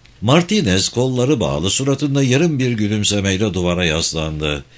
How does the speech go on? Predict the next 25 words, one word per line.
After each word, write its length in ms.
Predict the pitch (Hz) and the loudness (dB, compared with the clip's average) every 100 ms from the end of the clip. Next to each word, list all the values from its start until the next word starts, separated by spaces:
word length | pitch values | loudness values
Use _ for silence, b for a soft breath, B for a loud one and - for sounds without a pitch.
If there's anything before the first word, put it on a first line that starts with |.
| B B 98 | B B 2
Diğerleri 480 | 160 180 175 175 | 4 6 4 4
ise 240 | 196 - 175 | 2 2 2
kumandanlarının 840 | 151 156 156 147 147 143 143 139 | 2 0 2 2 0 2 2 2
söylediklerini 800 | 147 139 120 117 131 113 113 123 | 0 0 0 0 0 0 0 0
sessizce 640 | - 104 - 101 92 90 82 | 0 0 0 -2 0 0 -2
düşündü. 640 | 80 82 80 78 78 76 - _ _ _ _ - b b b b b - | -4 -4 -4 -4 -4 -6 -14 _ _ _ _ -20 b b b b b -2
"Bunu 220 | 107 202 | 2 4
yaparsak," 600 | 175 165 214 190 104 95 | 4 4 4 4 2 2
dedi 220 | 95 95 | 0 0
Fogel, 500 | 90 107 98 95 120 123 | 0 2 4 6 4 2
"uzayda 500 | 135 151 156 156 151 | 2 4 4 4 4
bin 200 | 214 185 | 2 4
günden 420 | 170 160 165 165 | 2 4 4 2
fazlasını 580 | 131 196 123 139 135 139 | 2 2 2 2 2 2
geçirmiş 520 | 123 113 120 101 104 | 2 2 2 2 0
olacağız. 600 | 98 95 92 95 87 87 | 2 2 2 2 2 0
Bu 200 | 117 208 | 2 4
bir 160 | 185 170 - | 4 2 2
ömre 380 | 143 120 120 | 0 2 2
yeter. 480 | 98 95 90 90 87 - b b | 2 2 2 0 -2 -8 b b
Benim 320 | 165 160 143 | 2 4 2
geri 280 | 156 156 135 | 4 4 4
dönmeme 420 | 120 110 113 131 | 4 4 2 2
gerek 340 | 113 110 113 | 4 4 4
yok." 300 | 101 98 92 | 4 2 2